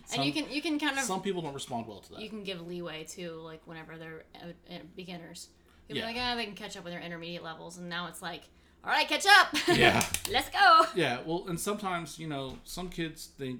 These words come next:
Speaker 2: they need the extra encouragement
Speaker 1: Mm-hmm.
Speaker 2: because, you know, they want to be successful and they're trying.
Speaker 1: Yeah.
Speaker 2: But, you know, sometimes physically they're just not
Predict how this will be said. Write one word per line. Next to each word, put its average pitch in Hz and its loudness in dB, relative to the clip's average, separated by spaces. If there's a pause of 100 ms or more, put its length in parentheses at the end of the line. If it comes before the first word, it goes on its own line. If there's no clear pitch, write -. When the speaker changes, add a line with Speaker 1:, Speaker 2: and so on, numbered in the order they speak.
(380)
Speaker 2:
they 131 -2
need 127 -2
the 123 -4
extra 120 -8
encouragement 117 -10 (240)
Speaker 1:
Mm-hmm. 185 -14 (300)
Speaker 2:
because, 120 -6 (340)
you 143 -12
know, 117 -4
they 123 -6
want 123 -8
to 143 -6
be 147 -10
successful 156 -10
and 120 -4
they're 107 -8
trying. 117 -8 (280)
Speaker 1:
Yeah. 175 -14 (340)
Speaker 2:
But, 127 -6
you 147 -6
know, 143 -6
sometimes 180 -10
physically - 2
they're 120 -4
just - -10 (140)
not 117 -10